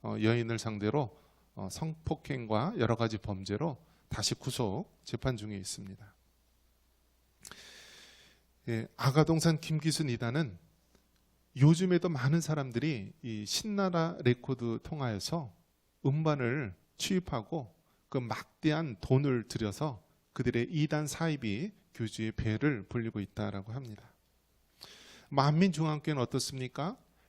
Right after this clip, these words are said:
해마다 잠실, 실내체육관, 뭐 아주 어마어마하게 큰 행사를 통하여서, 어, 많은 사람들을 미혹하고,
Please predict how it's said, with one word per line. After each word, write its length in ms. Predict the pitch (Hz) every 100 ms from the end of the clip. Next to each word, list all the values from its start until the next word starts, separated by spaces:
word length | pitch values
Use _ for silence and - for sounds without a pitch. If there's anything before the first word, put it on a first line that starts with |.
| -
해마다 520 | - 226 214 185 180
잠실, 580 | - 131 139 - 127 160
실내체육관, 1000 | - 170 160 - 147 - 127 123 113 -
뭐 400 | 123 113 117 117 - -
아주 200 | 120 120
어마어마하게 640 | 123 131 165 156 147 135 135
큰 760 | - - - 208 - 190 95 - _
행사를 340 | 175 165 151 131
통하여서, 720 | - 120 104 98 - 147 - _ _ _ _ _ -
어, 420 | 101 98 131 135 _ _ _ -
많은 280 | - 143 175
사람들을 580 | 156 147 135 120 117
미혹하고, 680 | 110 127 127 - 113 - 104